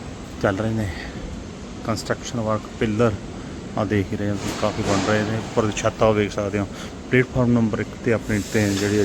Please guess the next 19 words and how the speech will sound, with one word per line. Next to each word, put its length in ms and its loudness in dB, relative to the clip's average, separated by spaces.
ਚੁਰੰਜਾ 300 8
ਪੰਜ 220 4
ਸੌ 100 0
ਬੱਤੀ 300 4
ਆਈ 160 6
ਸੀ 200 2
ਤੇ 420 6
ਦੁਬਾਰਾ 340 4
ਫਿਰ 140 2
ਪਤਾ 100 0
ਨਹੀਂ 160 0
ਕਿਉਂ 160 2
ਰੁਕ 160 -2
ਗਈ 160 2
ਆ। 60 -2
ਲਓ 200 4
ਜੀ, 80 -2
ਫਿਰ 140 0
ਰੁਕ 140 0